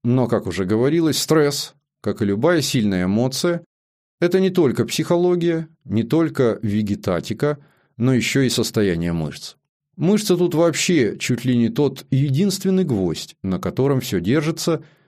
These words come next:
ведь именно они должны вынести нас с поля боя, а когда ты в ситуации стресса, то значит кажется тебе, что ты в эпицентре сражения – и потому хочется текать отсюда, пока чего не вышло.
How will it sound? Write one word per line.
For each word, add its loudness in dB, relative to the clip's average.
ведь -2
именно 0
они 2
должны -2
вынести -2
нас -2
с -12
поля -4
боя, 0
а -4
когда 0
ты 0
в -6
ситуации -4
стресса, -2
то 0
значит 0
кажется 0
тебе, 0
что -4
ты 0
в 0
эпицентре -2
сражения – -2
и 0
потому 2
хочется 2
текать -2
отсюда, 0
пока -2
чего -4
не -2
вышло. -6